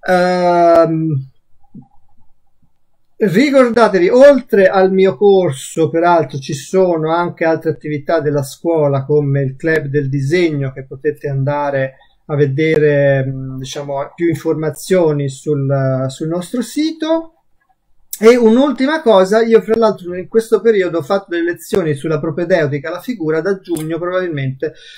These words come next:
eh, quindi io avrò un altro corso relativo proprio alla, alla propedeutica, alla figura e alla figura dal vero. Eh, però non so dirvi esattamente quando partirà. Eh, bene, io direi che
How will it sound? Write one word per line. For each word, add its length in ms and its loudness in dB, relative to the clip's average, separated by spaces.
eh, 180 -4
quindi 300 -2
io 300 -2
avrò 500 2
un 220 -4
altro 420 -4
corso 540 -2
relativo 580 -2
proprio 280 -4
alla, 180 -4
alla 300 -4
propedeutica, 960 -4
alla 260 -2
figura 680 -2
e 100 -4
alla 140 -4
figura 400 -6
dal 240 -8
vero. 320 -18
Eh, 320 -2
però 220 2
non 180 -4
so 180 -4
dirvi 380 -6
esattamente 960 -4
quando 560 -2
partirà. 520 -12
Eh, 760 4
bene, 400 4
io 180 0
direi 540 2
che 560 0